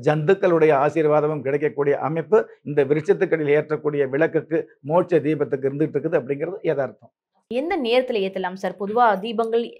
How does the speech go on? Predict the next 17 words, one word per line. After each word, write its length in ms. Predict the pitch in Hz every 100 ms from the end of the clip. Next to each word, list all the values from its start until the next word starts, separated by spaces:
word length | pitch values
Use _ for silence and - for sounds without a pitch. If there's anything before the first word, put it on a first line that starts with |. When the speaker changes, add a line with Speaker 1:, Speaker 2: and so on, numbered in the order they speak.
| 208
Speaker 2:
எ, 100 | 196 185 196
மாலை 220 | 214 233 226
நேரத்துல 300 | 208 202 196
ஏத்தணும்னுவாங்க, 500 | 196 196 208 190 226
இல்ல 100 | 285 285 277
காலை 280 | 254 294 320
பொழுதுல 260 | 254 220 208
ஏத்தணும்னுவாங்க. 480 | 196 196 196 190 180 202
மோட்ச 280 | 269 - 403
தீபம் 200 | 262 339 226
எந்த 160 | 240 285 208
நேரத்துல 320 | 247 - 190
ஏத்தலாம்? 320 | 175 175 180 - _ _ _ _ 135
Speaker 1:
நல்ல 180 | 147 170 143
கேள்வி. 260 | 143 131 123 -
பொதுவாகவே 560 | 147 170 175 165 143 156 175 - 139
தெய்வ 340 | 151 190 196